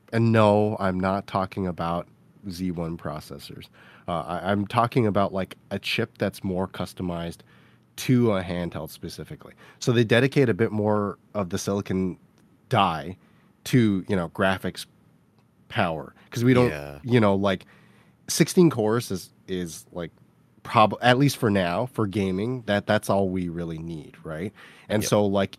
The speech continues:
Speaker 1: if there could be a better balance struck to how much power is being pushed to the iGPU,
Speaker 2: Mm.
Speaker 1: that would be, like, amazing.
Speaker 2: Yeah, very well said. The Ally is very G P U bound. So if you,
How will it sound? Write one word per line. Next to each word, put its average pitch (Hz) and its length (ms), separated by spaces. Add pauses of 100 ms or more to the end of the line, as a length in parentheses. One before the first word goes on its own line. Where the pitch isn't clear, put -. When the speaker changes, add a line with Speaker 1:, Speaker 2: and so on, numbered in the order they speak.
Speaker 1:
if 120 300
there 117 260
could 117 160
be 113 100
a 101 60
better 101 320
balance 104 560
struck - 320 (360)
to 101 320
how 107 340
much 104 420 (360)
power 95 500
is 87 220
being 92 540
pushed - 580
to 101 260
the 85 240 (140)
iGPU, 131 720 (380)
Speaker 2:
Mm. 98 100
Speaker 1:
that 117 160
would 113 120
be, 92 320
like, 82 380 (140)
amazing. 98 580 (420)
Speaker 2:
Yeah, 80 260
very 101 240
well 98 160
said. 82 420
The 90 260
Ally 95 680
is 85 280
very 85 300
G 80 180
P 78 140
U 76 120
bound. 76 580
So 80 380
if - 180
you, 85 360